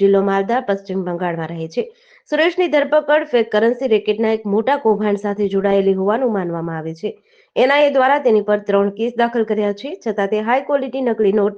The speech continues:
ચલણનો ગોરખ ધંધો ચાલુ રાખતો હતો. આરોપીએ નકલી નોટો છાપીને ભારતીય બજારમાં ચલાવવા માટે ખાસ ગેંગ બનાવી હતી. તેઓ પહેલા લોકો પાસેથી સાચી ચલણી નોટો સ્વીકારી લેતા અને પછી વટાવી દેવા માટે નકલી નોટો આપતા. આ કાવતરું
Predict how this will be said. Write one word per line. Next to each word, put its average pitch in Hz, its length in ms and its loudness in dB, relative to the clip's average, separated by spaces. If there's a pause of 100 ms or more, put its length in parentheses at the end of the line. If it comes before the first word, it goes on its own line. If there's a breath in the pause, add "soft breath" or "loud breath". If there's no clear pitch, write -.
ચલણનો 196 400 2 (440 loud breath)
ગોરખ 269 380 0
ધંધો 233 260 4
ચાલુ 196 280 -2
રાખતો 160 320 -8
હતો. 165 160 -6 (360 soft breath)
આરોપીએ 254 400 2
નકલી 269 340 0
નોટો 277 220 -2
છાપીને 247 500 -4
ભારતીય 220 440 -2
બજારમાં 190 540 0
ચલાવવા 180 300 -4
માટે 175 260 -6
ખાસ 226 360 -4
ગેંગ 214 200 -2
બનાવી 196 400 -2
હતી. 247 240 -8 (400 loud breath)
તેઓ 262 160 4
પહેલા 262 260 4
લોકો 220 240 0
પાસેથી 208 480 -2
સાચી 233 380 -2
ચલણી 220 320 0
નોટો 202 240 -2
સ્વીકારી 196 400 0
લેતા 240 220 0
અને 202 160 -2
પછી 214 300 -4
વટાવી 190 380 -2
દેવા 180 220 -2
માટે 202 300 -4 (340 loud breath)
નકલી 262 380 0
નોટો 180 320 0
આપતા. 156 300 -6 (160)
આ 175 100 -6
કાવતરું 226 580 -2